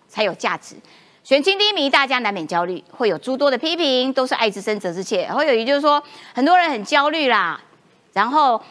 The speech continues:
他会带领所有立委过半，口要软，腰要软，会用这样的态度打选战。哎，有吗？啊，叫你跟韩国瑜还有韩粉道个歉，你都没有啊，口不软，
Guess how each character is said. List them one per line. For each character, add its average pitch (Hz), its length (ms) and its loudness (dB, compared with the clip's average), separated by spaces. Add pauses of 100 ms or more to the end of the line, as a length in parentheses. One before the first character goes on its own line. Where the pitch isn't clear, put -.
(140)
他 254 460 2
会 277 200 0
带 254 300 0
领 170 180 -4
所 220 180 -2
有 247 120 2
立 226 120 -4
委 156 140 -6
过 - 180 0
半， 202 220 -2 (280)
口 185 180 -2
要 262 160 4
软， 214 120 -2 (260)
腰 320 320 2
要 311 180 2
软， 185 160 -6 (100)
会 247 100 0
用 214 140 0
这 208 80 -4
样 196 80 0
的 180 80 -4
态 208 180 -4
度 185 120 -6
打 175 140 -2
选 196 120 -6
战。 202 120 0
哎， 370 100 2 (800)
有 254 180 4
吗？ 330 80 4 (300)
啊， 403 120 2
叫 403 140 2
你 226 160 -2
跟 339 220 2
韩 262 120 -2
国 269 120 4
瑜 247 420 2
还 254 220 2
有 277 100 2
韩 247 240 0
粉 262 120 -2
道 254 140 2
个 214 120 -4
歉， 226 200 -2
你 175 120 -6
都 226 120 0
没 220 180 -2
有 196 120 2
啊， 156 220 -4
口 185 180 0
不 320 160 0
软， 277 180 4